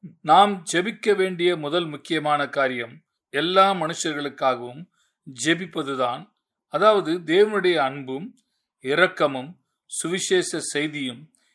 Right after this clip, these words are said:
எல்லா மனுஷர்களும் சென்றடைவது போல, நம்முடைய ஜெபங்களும் அவ்வளவு பரந்து விரிந்ததாய் இருக்க வேண்டும். நிறைய கிறிஸ்தவர்கள் தங்களுடைய சுயநலத்தை மையமாக கொண்ட ஜெபங்களைத்தான் ஏறெடுக்கிறார்கள் என்று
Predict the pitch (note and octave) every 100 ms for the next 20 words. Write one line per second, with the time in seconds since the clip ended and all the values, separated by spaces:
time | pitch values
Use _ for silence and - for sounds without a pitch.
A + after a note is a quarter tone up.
0 | _ - D3 F#3 G3+ A3 G3+ F3 - D#3+
1 | D#3+ D#3 C#3+ D#3 D3+ D#3 D3 C#3 C3 C3
2 | D3 E3 C#3+ - _ _ _ _ - C#3+
3 | D#3+ D#3 C#3 D3+ D#3 G3+ F#3+ D3+ C3 -
4 | _ _ - C#3 E3+ G3+ G3 G3 F#3 -
5 | C#3 D3+ G3 F#3+ F#3 E3 D3+ D#3 C#3+ C#3
6 | D#3+ D#3+ D3+ D#3 C#3 C3 B2+ - _ _
7 | _ _ _ - D3+ G3 G#3 G#3 G3+ E3+
8 | - E3 D3 B2 A#2+ D#3 _ _ _ _
9 | - D3+ E3+ D#3+ D3+ - G3 A3 G3+ F3
10 | - E3+ D#3 C#3 D#3+ D#3 D#3 D#3 D3 C3+
11 | C#3 B2+ B2 - _ _ _ _ _ -
12 | D3+ F3+ F3 D#3 - C#3+ F3+ G3+ E3 D#3+
13 | D3 D3+ C#3 C3 C3 C3 B2 E3+ G3